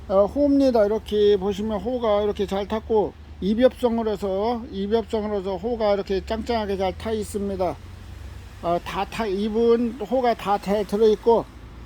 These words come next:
신화가 여기 밀고 있는데, 에, 신화는 밀고 있는데 그 호가 벌써 보이죠?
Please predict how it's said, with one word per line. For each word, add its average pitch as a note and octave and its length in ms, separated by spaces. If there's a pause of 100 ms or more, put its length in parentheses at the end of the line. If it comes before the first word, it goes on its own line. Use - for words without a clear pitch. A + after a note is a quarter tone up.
(220)
신화가 A#3+ 680
여기 A3 260
밀고 A3+ 400
있는데, A3+ 600 (240)
에, F#3+ 140
신화는 A#3 640
밀고 A3 280
있는데 G#3 360
그 F#3+ 120
호가 A3+ 440
벌써 G#3+ 360
보이죠? A3 580